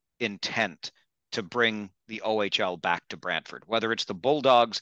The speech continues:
or somebody else. So take that for what it is, but he wants to see the O H L back in his city. The other thing about this move for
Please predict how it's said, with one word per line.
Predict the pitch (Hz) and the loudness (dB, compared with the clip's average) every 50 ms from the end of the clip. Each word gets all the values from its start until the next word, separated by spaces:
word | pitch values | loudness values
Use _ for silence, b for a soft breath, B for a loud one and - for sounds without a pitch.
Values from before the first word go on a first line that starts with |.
| b b b b _ _ _ _ _ | b b b b _ _ _ _ _
or | - 110 101 | 0 0 0
somebody | - - - 127 113 101 95 90 85 85 110 | 0 0 0 0 0 0 -2 -2 0 2 4
else. | 139 143 120 98 98 101 - - - b b b _ _ _ | 6 6 6 4 2 -2 -8 -10 -12 b b b _ _ _
So | - - 120 107 98 95 92 87 - _ _ _ _ _ _ _ _ _ _ _ _ - | -6 -4 -2 -2 0 -2 -4 -6 -10 _ _ _ _ _ _ _ _ _ _ _ _ -2
take | 110 107 - | -2 -2 2
that | - 127 131 - - | 4 4 4 4 2
for | - 117 | -4 -8
what | 104 95 92 87 | -6 -6 -6 -6
it | 85 - _ _ _ _ _ _ _ | -8 -10 _ _ _ _ _ _ _
is, | - 90 90 87 95 - | -12 -12 -10 -10 -10 -12
but | - - 110 98 92 - _ _ _ _ _ _ _ _ _ _ _ _ _ _ - | -4 0 2 2 2 0 _ _ _ _ _ _ _ _ _ _ _ _ _ _ -6
he | 120 127 127 | -4 -2 0
wants | 120 131 123 117 - | 0 0 0 -2 -4
to | - 120 | -6 -4
see | - 123 113 | -4 -4 -2
the | 104 101 104 | 0 0 0
O | 98 | 0
H | 101 98 - 104 | 0 -2 -2 -2
L | 92 92 | -2 -4
back | 85 82 95 90 90 - - - _ | -4 -2 0 0 0 0 -2 -6 _
in | 92 92 82 | -10 -8 -8
his | 87 87 - | -6 -6 -6
city. | - - 92 85 69 - B B B B B B B B _ | -4 -4 -6 -6 -8 -12 B B B B B B B B _
The | 110 110 | 4 4
other | 120 143 156 | 6 4 4
thing | - - 147 135 | 4 2 2 2
about | 120 104 110 117 110 104 - | 2 2 2 0 -2 -2 -4
this | 117 107 - - - | -4 -4 -4 -4 -6
move | 107 107 117 131 131 113 104 101 92 92 - - - - - - | -6 -6 -4 -4 -4 -4 -6 -8 -10 -12 -16 -18 -20 -18 -8 -4
for | 101 92 92 92 92 92 90 90 - | -2 0 0 0 2 0 0 -2 -4